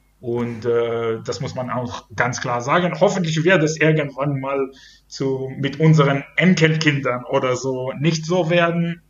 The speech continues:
Ich habe meinen Zweifel daran leider, aber, äh, ja, aber mittlerweile habe ich tatsächlich damit, äh, habe ich gelernt, damit umzugehen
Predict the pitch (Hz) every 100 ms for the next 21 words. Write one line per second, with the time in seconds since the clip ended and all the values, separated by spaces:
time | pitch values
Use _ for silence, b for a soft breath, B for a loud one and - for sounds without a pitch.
0 | _ - 135 170 135 135 131 123 170 170
1 | 175 160 151 156 143 143 143 135 131 120
2 | 120 117 113 b b b b - 120 117
3 | 113 113 113 - 123 151 170 165 165 170
4 | 165 151 160 151 151 - 143 143 - 131
5 | 127 - - 127 123 120 117 117 - _
6 | _ - 156 156 151 151 143 139 127 123
7 | 135 131 151 127 131 127 127